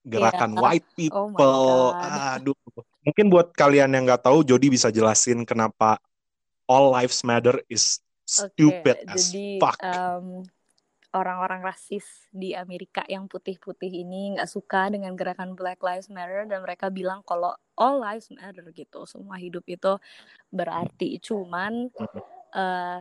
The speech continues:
Speaker 2: diserang balik gitu <laughs> sama, eh, orang-orang non-racism karena diskriminasi
Speaker 1: Mm-mm.
Speaker 2: di Amerika itu pada kenyataannya hanya terjadi pada black people atau people of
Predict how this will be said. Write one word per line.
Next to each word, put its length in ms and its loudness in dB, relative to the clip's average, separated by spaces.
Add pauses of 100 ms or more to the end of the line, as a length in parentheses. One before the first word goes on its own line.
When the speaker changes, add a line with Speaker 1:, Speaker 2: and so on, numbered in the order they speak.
(140)
Speaker 2:
diserang 500 -6
balik 320 -8
gitu 320 -16 (100)
<laughs> 120 -18
sama, 480 -10 (180)
eh, 220 -10
orang-orang 500 -8
non-racism 960 -8 (220)
karena 580 -8 (760)
diskriminasi 840 -8
Speaker 1:
Mm-mm. 40 -8
Speaker 2:
di 60 -6
Amerika 400 -8
itu 160 -8
pada 160 -6
kenyataannya 600 -10
hanya 260 -10
terjadi 460 -14
pada 320 -10 (180)
black 320 -8
people 320 -4
atau 160 -10
people 320 -10
of 80 -18